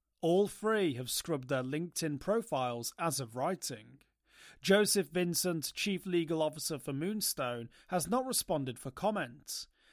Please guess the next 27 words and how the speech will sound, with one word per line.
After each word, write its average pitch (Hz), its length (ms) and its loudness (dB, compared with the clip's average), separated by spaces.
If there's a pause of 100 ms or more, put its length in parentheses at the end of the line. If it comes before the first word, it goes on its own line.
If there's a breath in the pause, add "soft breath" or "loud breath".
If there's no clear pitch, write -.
(120)
Today, 202 360 6
Moonstone's 190 600 0
website 165 520 0
makes 143 280 -4
no 160 220 -2
mention 196 560 -2
of 117 180 -14
blockchain. 135 680 -6 (640)
No 202 220 4
one 277 180 4
is 220 160 0
able 196 280 4
to 185 140 0
ascertain 185 680 2
what 190 280 0
the 180 100 4
eleven 165 420 2
point 156 300 -2
five 139 400 0
million 135 480 -2
dollar 120 280 -4
investment 135 720 -2
from 147 240 -4
Alameda 175 460 2
Research 165 680 -2
was 120 200 -8
for. 196 460 -2